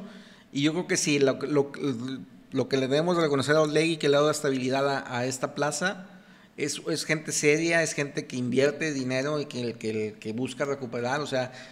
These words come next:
no es nada más el, el, las ganas de tener un equipo, tener un juguetito así como dice Omar,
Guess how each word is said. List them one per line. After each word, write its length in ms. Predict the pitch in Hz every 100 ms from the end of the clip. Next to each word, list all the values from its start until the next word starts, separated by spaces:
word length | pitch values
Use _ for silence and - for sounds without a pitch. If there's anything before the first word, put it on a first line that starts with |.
| - _
no 260 | 139 147 156
es 80 | 165
nada 200 | 165 165
más 220 | 165 170
el, 200 | 160 143
el, 320 | 135 127 127
las 160 | 127 127
ganas 240 | 147 160
de 60 | 151
tener 200 | 143 143
un 100 | 156
equipo, 440 | 151 139 - 156
tener 200 | 135 131
un 80 | 139
juguetito 460 | 156 135 131 131 143
así 140 | 135
como 220 | 135 135
dice 180 | 131 135
Omar, 460 | 135 131 - -